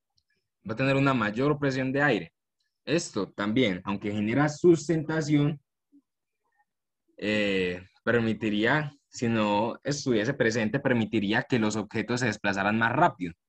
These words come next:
tan rápido como se desplazan en el espacio. ¿Qué sucede acá? Que si tampoco existiera la resistencia del aire, los aviones tampoco se elevarían, porque necesitan generar sustentación con esta resistencia.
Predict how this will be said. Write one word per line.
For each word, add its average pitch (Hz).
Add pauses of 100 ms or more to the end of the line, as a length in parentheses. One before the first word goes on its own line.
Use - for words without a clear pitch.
(260)
tan 117
rápido 165
como 101
se 98
desplazan 98
en 107
el 92
espacio. - (1700)
¿Qué 110
sucede 117
acá? 123 (220)
Que 120
si 113
tampoco 147
existiera 113 (680)
la 110
resistencia 117
del 180
aire, 151 (460)
los 110
aviones 110
tampoco 123
se 120
elevarían, 95
porque -
necesitan 101
generar 107
sustentación 143
con 95
esta 92
resistencia. 92